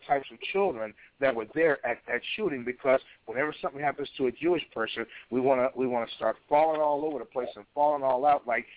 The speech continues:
that's the buzzword. We have to start all of a sudden, you know, figuring things out.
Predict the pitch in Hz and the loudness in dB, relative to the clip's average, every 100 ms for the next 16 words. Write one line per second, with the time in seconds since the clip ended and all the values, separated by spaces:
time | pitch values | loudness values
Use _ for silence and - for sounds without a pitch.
0 | - - 131 - 123 107 143 139 107 120 | -12 -4 -4 -4 -10 0 2 2 -2 -4
1 | 113 123 135 123 - 117 - 131 120 - | -4 -4 -2 -2 -4 -16 0 2 2 0
2 | - - 131 123 - 147 139 117 123 120 | -8 2 4 2 -2 -4 -4 -6 -8 -6
3 | 107 - - 156 123 120 110 127 117 104 | -8 -10 -4 -2 -2 -4 -4 -6 -6 -2
4 | 143 180 | 2 2